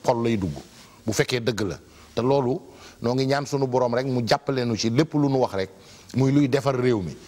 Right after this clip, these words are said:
mais pas lu koy diviser. Parce que <clears throat> wolof yi dañuy wax ni sayu matt, même su matt ya dee yu sew, <clears throat> boo ko boolee takk ko, boo ko téyee mënoo ko damm. Waaye boo tekkee say wa,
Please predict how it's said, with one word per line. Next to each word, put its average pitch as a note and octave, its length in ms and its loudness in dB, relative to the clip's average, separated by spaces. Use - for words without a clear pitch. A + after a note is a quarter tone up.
mais A#2+ 120 0
pas D#3 200 0
lu D3 100 -6
koy C3 180 0
diviser. G#2+ 440 0
Parce C#3 160 2
que D3 280 0
<clears throat> D3 440 0
wolof E3 280 4
yi F3 60 -4
dañuy E3+ 240 0
wax C#3 180 2
ni A2 140 -6
sayu F3+ 280 2
matt, - 300 -6
même F#3 180 2
su G#3+ 140 0
matt F#3+ 240 0
ya D#3+ 120 2
dee D3+ 200 2
yu D3 100 6
sew, C#3+ 240 0
<clears throat> D#3+ 300 2
boo E3 140 4
ko F3 140 -2
boolee D#3+ 320 2
takk - 260 -4
ko, - 120 -14
boo C3+ 120 6
ko D#3 100 0
téyee D3+ 240 2
mënoo C#3+ 220 0
ko B2 100 -2
damm. E2+ 180 -2
Waaye B2 200 2
boo F3 160 2
tekkee G3 340 0
say C#3 180 0
wa, D#2+ 140 -4